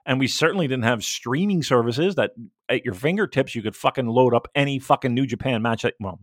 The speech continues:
maybe not any, but you get my point. Um, you know, it's, it's, it's a different time. You could go to Japan and hide and still make bank,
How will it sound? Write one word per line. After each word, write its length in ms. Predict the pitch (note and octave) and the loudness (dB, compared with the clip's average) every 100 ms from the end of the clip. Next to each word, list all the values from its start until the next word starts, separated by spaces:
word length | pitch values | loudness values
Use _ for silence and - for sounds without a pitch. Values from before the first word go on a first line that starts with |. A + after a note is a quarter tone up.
| - | -12
maybe 200 | G2 F#2 | -10 -8
not 160 | F2+ F#2+ | -6 -2
any, 120 | G2 | -2
but 180 | F#2 G2 - - - | -4 -8 -12 -20 -4
you 100 | B2 | 0
get 120 | G#2+ | 0
my 80 | F#2 | -2
point. 320 | - C#3+ A2 _ _ _ _ - | 2 2 2 _ _ _ _ 0
Um, 480 | C#3 C3 B2+ C3 B2+ _ _ _ _ | 4 6 6 2 -8 _ _ _ _
you 80 | D3+ | -2
know, 220 | D#3 F#3+ - | 0 0 -2
it's, 340 | C#3 C3+ - - | -4 -2 -6 -4
it's, 360 | C3+ - - - | -4 -6 -12 -6
it's 160 | B2 | -4
a 40 | B2+ | -4
different 320 | - A#2+ B2+ | -4 -4 0
time. 380 | C3 F3+ F#3+ G#2+ _ - - | 2 2 0 -6 _ -20 -14
You 220 | A2+ G3 | -2 0
could 140 | - | 2
go 100 | B2 | 4
to 60 | A#2+ | 2
Japan 320 | A#2 C3 C#3+ | 2 0 0
and 120 | D#3 | 0
hide 400 | B2 D#3+ G#3 D3+ | 6 6 6 4
and 280 | D#3+ D#3 D#3 | 2 -2 -4
still 280 | - - A#3+ | -2 4 4
make 360 | B3+ A#2 - - _ _ - | 4 0 -2 -14 _ _ -8
bank, 640 | B2 F2+ A#2+ G#2 F2+ - | -8 2 4 4 2 -6